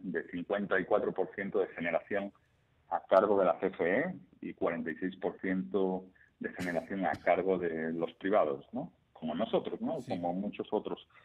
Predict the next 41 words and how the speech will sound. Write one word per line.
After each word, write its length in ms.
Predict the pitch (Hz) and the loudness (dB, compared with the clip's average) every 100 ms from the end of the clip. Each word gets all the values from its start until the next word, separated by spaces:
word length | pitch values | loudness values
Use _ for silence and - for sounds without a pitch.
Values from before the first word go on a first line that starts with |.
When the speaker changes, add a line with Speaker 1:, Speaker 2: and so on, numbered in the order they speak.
| - - _ | -20 -20 _
Speaker 1:
Entonces, 260 | - 170 - | 2 2 6
yo 120 | 165 165 | 6 8
creo 320 | 165 170 - | 4 4 2
que 460 | 120 107 98 92 80 - _ _ - 104 107 | 4 4 4 0 -6 -14 _ _ -16 -12 -8
ya 200 | 110 113 107 | -6 -4 -2
nosotros 540 | 107 104 101 131 131 | -2 -2 -4 -4 -2
no 140 | 120 | 0
lo 60 | 117 | 0
estamos 360 | - 110 104 104 | 2 2 2 -4
viendo 360 | 104 107 110 | -2 -2 -2
como 720 | 98 92 90 85 78 76 67 _ _ _ | -4 -4 -4 -4 -4 -8 -14 _ _ _
que 120 | 82 78 - | -14 -12 -8
solo 240 | 90 92 | -8 -6
C 60 | 92 | -8
F 220 | - 80 | -6 -6
E 80 | 78 | -6
quiere 220 | - 80 | -6 -6
hacerlo. 420 | 73 - 95 156 - _ _ _ _ _ - | -4 -4 -4 -4 -8 _ _ _ _ _ -6
Eh, 500 | 92 87 87 85 80 | -2 0 -2 -4 -6
creemos 420 | - 110 104 117 113 - | -2 2 2 2 -2 -2
que, 380 | 85 82 78 80 | 0 2 0 -4
bueno, 260 | 110 123 139 | -4 -6 -6
pues 180 | 92 87 | -8 -4
de 100 | 85 | 0
la 160 | 78 | 2
parte 380 | - 98 - 104 | 2 0 0 -2
que 140 | 104 98 | 0 -2
le 260 | 92 90 | -2 -4
corresponde, 760 | - 98 98 - 113 113 131 170 - - 90 | 0 2 0 2 2 4 0 -4 -14 -12 -10
este, 200 | - 98 | -8 -10
en 140 | 90 | -8
este 180 | 95 104 | -8 -10
cincuenta 360 | - 101 95 95 | -14 -10 -8 -6
y 20 | |
cuatro 220 | 104 107 | -4 -4
por 180 | 107 - | -6 -4
ciento, 340 | 104 101 127 98 | -4 -4 -2 0
ellos 260 | 95 95 - | -2 -6 -2
deci-, 500 | - - 104 104 - 90 | -2 2 4 4 2 -2
decidieron 680 | 85 - 95 113 110 117 120 | -2 0 4 6 6 4 2
que 220 | 92 | 0